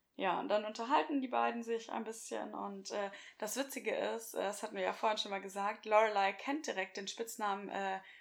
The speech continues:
Maria, also Mary, was, was Tristan die ganze Zeit sagt und sagt,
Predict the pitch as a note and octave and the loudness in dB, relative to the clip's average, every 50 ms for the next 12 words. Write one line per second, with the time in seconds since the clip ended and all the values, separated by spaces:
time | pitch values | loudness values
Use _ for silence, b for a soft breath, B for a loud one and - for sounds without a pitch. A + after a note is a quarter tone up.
0 | B B _ G#3+ G#3+ A3 A3 C4 C#4 C4 F#3+ F3+ F#3+ A#3 D4+ D#4+ - - G3+ G#3 | B B _ 8 8 8 8 6 8 8 10 10 10 10 8 8 6 6 4 4
1 | G3+ G3 G3 F#3+ F3 F3 F3+ _ - G3 G#3 A3 A3 G#3 G3 F#3 F#3+ G3+ G3 - | 4 2 0 0 0 -2 -4 _ 6 8 10 10 10 8 4 0 -2 -4 -6 -6
2 | - F#3+ F#3+ - - - A3+ A3 - - - G3+ G3+ F#3+ - - G3 G3+ G3 G3 | -6 -6 -6 -6 -4 -4 -4 -4 -4 -6 -6 -6 -6 -8 -10 -10 0 2 2 2
3 | G3 G3+ - - G#3 F#3 F3+ G3 G3 G#3 A3+ - - G#3 A3 A3 A#3 A3+ A3+ - | 2 -4 -4 -2 -2 -2 2 4 4 4 4 2 0 -4 0 2 2 2 2 0